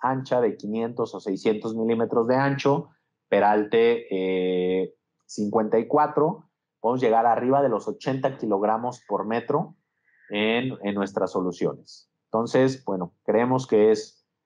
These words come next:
eh, la, la, la capacidad de carga sigue siendo relevante, pero aquí el único comentario es, hay que aminorar, este, a uno punto cinco metros de distancia los soportes en este tipo de solución.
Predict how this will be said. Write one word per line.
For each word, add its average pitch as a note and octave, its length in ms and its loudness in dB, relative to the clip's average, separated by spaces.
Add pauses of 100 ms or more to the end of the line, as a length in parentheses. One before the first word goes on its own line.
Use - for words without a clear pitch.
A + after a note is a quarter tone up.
(120)
eh, G2+ 320 2
la, G#2 240 4
la, G2 440 0
la G2+ 180 0
capacidad A2+ 460 0
de B2+ 120 2
carga A#2+ 260 2
sigue A2+ 300 -2
siendo G#2+ 340 -2
relevante, C#3 920 2 (300)
pero G#2 120 0
aquí B2 320 2
el A2 160 4
único A2+ 340 -2
comentario G#2+ 680 2
es, A#2+ 500 2
hay A2 140 0
que A#2+ 100 -2
aminorar, A2+ 760 0 (260)
este, F#2+ 580 -6
a G#2 120 0
uno A2+ 280 -4
punto A2 300 -6
cinco A2 560 -4
metros G#2+ 340 -2
de F#2+ 100 0
distancia A2+ 800 -4 (360)
los F#2+ 200 0
soportes A2 840 0 (340)
en G2+ 140 -6
este G2 200 -4
tipo - 340 -2
de - 60 0
solución. D#2 480 -8